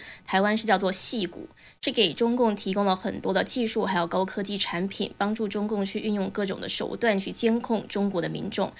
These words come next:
还有甚至是对外扩张数字霸权，甚至是直接把黑手去伸向美国、台湾这一些自由世界的用户和国防安全了。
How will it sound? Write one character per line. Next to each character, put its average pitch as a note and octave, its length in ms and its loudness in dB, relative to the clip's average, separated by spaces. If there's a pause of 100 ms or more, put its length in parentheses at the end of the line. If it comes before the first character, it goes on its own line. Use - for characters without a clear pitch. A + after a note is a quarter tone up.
(260)
还 G#3+ 140 2
有 C4 160 6
甚 A3+ 240 4
至 A3 140 0
是 G#3 140 2
对 B3+ 260 2
外 G3 180 6
扩 G#3 320 0
张 F#3+ 240 -2
数 G3 200 -2
字 F#3+ 120 -4
霸 F3+ 240 4
权， - 240 -4 (360)
甚 D4 280 6
至 B3 200 2
是 A3+ 120 0
直 F#3 280 -2
接 G#3+ 180 2
把 - 180 2
黑 G#3 300 -2
手 - 260 -4
去 G3+ 160 -4
伸 G3+ 240 0
向 G3+ 240 2
美 F3 240 0
国、 F#3 280 2
台 E3 320 0
湾 F3 200 2
这 G3 140 -2
一 F#3 80 2
些 F#3 160 -2
自 B3+ 220 -2
由 F#3 160 2
世 G3+ 160 -4
界 G3 60 2
的 F3 100 2
用 A3 280 2
户 - 300 -2 (180)
和 F3+ 220 -2
国 F3+ 240 0
防 G#3 240 -2
安 F#3 220 0
全 - 240 -6 (100)
了。 - 80 -20